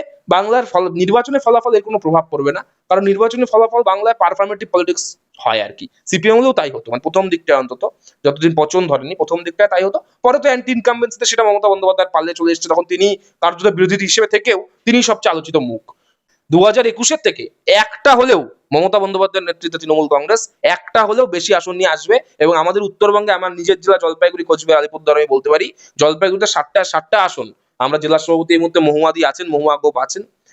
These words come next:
তার নেতৃত্বে আমরা ষাটটা আসনই টার্গেট করব। এবং উত্তরবঙ্গ থেকে যে কোনো দিন, আমি আপনাকে বলছি, উত্তরবঙ্গ থেকে যে কোনো দিন তিন থেকে চারজন বিধায়ক, সেটা একুশে জুলাইয়ের মঞ্চে হতে পারে, তার আগেও হতে পারে, যে কোনো দিন। আপনারা দেখেছেন জন বার্লার যোগদান, কেন্দ্রের মন্ত্রী ছিলেন, ফলে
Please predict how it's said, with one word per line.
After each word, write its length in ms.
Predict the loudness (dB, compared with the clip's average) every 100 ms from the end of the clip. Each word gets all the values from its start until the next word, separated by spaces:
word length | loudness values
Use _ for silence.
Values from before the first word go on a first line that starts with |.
| _ -4
তার 180 | -2 -2
নেতৃত্বে 400 | -6 -4 0 0
আমরা 100 | 0
ষাটটা 360 | -2 -4 0 0
আসনই 240 | 0 -4
টার্গেট 300 | -4 -4 -6
করব। 200 | -2 0 0 -4 _
এবং 140 | 0 2
উত্তরবঙ্গ 460 | 0 0 0 0 -2
থেকে 200 | -2 -2
যে 200 | 0 0
কোনো 200 | 2 0
দিন, 140 | 0 -2
আমি 160 | -6 -4
আপনাকে 300 | -4 -4 -2
বলছি, 300 | 0 -2 -4 -12 _ _ -4
উত্তরবঙ্গ 500 | -2 2 2 2 0
থেকে 180 | 0
যে 240 | -2 0 0
কোনো 200 | 2 0
দিন 180 | 0 -8 -18 _ _ _ _ _ -2
তিন 180 | -2 0
থেকে 180 | 0 2
চারজন 380 | 0 -2 -2 -2
বিধায়ক, 340 | 0 0 0 _ _
সেটা 180 | -2 0
একুশে 240 | 0 0
জুলাইয়ের 200 | 2 2
মঞ্চে 280 | 2 -2 0
হতে 180 | 0 2
পারে, 160 | 0 0 -14 _ _
তার 120 | -4 -4
আগেও 240 | -2 -4
হতে 220 | -4 -10
পারে, 180 | -14 -16 _ _ _ -8
যে 220 | -2 -2
কোনো 180 | 2 2
দিন। 100 | 2
আপনারা 200 | -2 -2
দেখেছেন 300 | -2 -2 0
জন 160 | 0 0
বার্লার 280 | 0 0 -2
যোগদান, 280 | -4 -4 -4
কেন্দ্রের 320 | -4 -2 -2
মন্ত্রী 260 | -2 -6 -8
ছিলেন, 220 | -8 -10 _ _ _ _ _ -4
ফলে 240 | -2 2